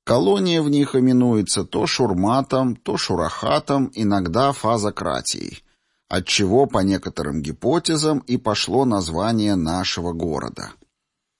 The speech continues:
Я слушал экскурсовода вполуха. Всё моё внимание было приковано к кубической развёртке, доминирующей над музеем.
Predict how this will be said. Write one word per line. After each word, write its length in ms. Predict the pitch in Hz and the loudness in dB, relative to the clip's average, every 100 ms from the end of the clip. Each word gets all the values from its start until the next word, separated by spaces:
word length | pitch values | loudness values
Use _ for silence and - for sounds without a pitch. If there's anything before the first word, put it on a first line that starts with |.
| _ _ _ - | _ _ _ -6
Я 220 | 87 101 | 0 2
слушал 540 | - 110 113 - 98 90 | 2 2 0 2 0 0
экскурсовода 880 | - - 90 - 82 92 127 123 | -2 -4 -4 -2 -2 2 2 2
вполуха. 760 | 117 - 101 87 69 - 55 - _ _ _ _ _ _ | -2 -2 -2 -2 -6 -10 -14 -16 _ _ _ _ _ _
Всё 260 | - - 135 | -4 2 2
моё 320 | 131 127 123 | 4 4 4
внимание 640 | 107 107 113 143 147 143 | 4 2 2 4 4 4
было 280 | 123 113 113 | 4 4 4
приковано 720 | 104 101 - 131 123 127 120 | 2 -4 0 0 4 2 2
к 60 | - | -2
кубической 680 | 113 104 117 120 110 - 113 | -2 2 2 2 -2 0 2
развёртке, 720 | 113 110 123 104 76 - 67 | 2 2 2 2 2 -6 -8
доминирующей 880 | 80 90 90 98 110 110 107 - 101 | -4 -2 0 2 2 2 2 0 2
над 200 | 95 92 | 2 2
музеем. 640 | 95 95 85 65 52 - | 0 0 -2 -4 -8 -12